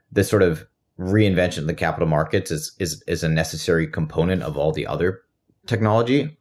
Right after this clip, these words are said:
you know, right? Like, uh, the startup industry only works because of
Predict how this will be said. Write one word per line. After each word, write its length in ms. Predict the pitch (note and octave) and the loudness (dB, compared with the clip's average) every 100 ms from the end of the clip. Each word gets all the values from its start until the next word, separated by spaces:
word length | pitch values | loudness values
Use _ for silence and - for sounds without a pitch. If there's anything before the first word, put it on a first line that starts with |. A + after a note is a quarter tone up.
| - | -6
you 140 | F#2+ | -4
know, 60 | F2+ | 0
right? 240 | G2+ A#2 | 2 2
Like, 220 | E2 D2+ | 0 -4
uh, 180 | C2 D#2+ | 0 0
the 80 | D#2 | 0
startup 260 | - F2 E2 | -2 -2 0
industry 300 | D#2 D2+ D#2+ | -2 -2 -2
only 220 | D#2+ D2+ | 0 0
works 400 | D#2+ F#2 - - | 0 0 -2 -8
because 440 | E2+ D#2 D2 - - - _ - | -6 -2 -2 -4 -16 -20 _ -6
of 120 | E2 | -4